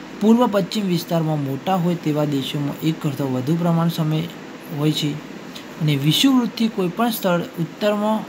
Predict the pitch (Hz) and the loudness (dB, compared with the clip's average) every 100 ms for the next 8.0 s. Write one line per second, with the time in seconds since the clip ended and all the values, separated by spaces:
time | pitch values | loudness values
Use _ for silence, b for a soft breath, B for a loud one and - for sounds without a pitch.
0 | - - - 170 165 156 - 226 208 202 | -12 -14 -4 0 2 2 2 4 4 2
1 | 202 - 185 165 151 - 190 190 190 - | 0 -4 0 2 2 2 4 6 4 2
2 | - - 156 160 202 180 147 139 B B | -10 -4 2 6 4 4 -4 -6 B B
3 | B - 208 208 202 180 180 - 156 - | B -6 -4 -2 -4 -2 -2 -2 -6 -4
4 | - 190 202 196 180 151 147 170 180 180 | 0 2 0 -2 -2 -2 -2 2 2 2
5 | 170 160 151 143 - 196 175 175 - - | -2 -2 -2 -2 0 0 2 -2 -4 -14
6 | - - 165 131 - 190 139 117 - - | -16 -6 -4 -2 0 2 0 -4 -14 -16
7 | - - 151 - 170 175 175 175 175 | -10 -2 -2 2 2 4 2 2 -2